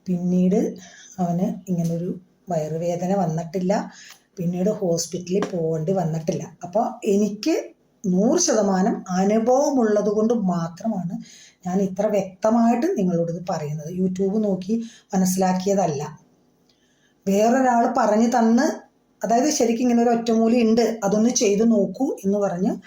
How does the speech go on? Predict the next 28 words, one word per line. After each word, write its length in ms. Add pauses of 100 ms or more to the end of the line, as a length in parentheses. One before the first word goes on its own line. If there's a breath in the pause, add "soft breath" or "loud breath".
(480 loud breath)
അവർ 220 (120)
പറഞ്ഞ 400 (220)
അതേ 300 (260)
രീതിയിൽ 500 (140)
തന്നെ 440 (300)
ഞാനത് 380
ചെയ്ത് 420
നോക്കി. 300 (200)
പക്ഷെ 400 (560 loud breath)
എനിക്കതിൻ്റെ 560 (320)
ഫലം 360
കിട്ടി 340 (680)
നൂറ് 220
ശതമാനം. 360
പിന്നെ 140
ഞാനത് 340
പലർക്കും 380
പറഞ്ഞു 260
കൊടുത്തിട്ടുണ്ട്. 520 (400)
അപ്പൊ 200
അങ്ങനെ 400 (120)
പറഞ്ഞ് 220
ഞാൻ 140
കേട്ടിട്ടുണ്ട് 300
പലരും 400
ഈ 160
മരുന്ന് 380
കഴിച്ച് 300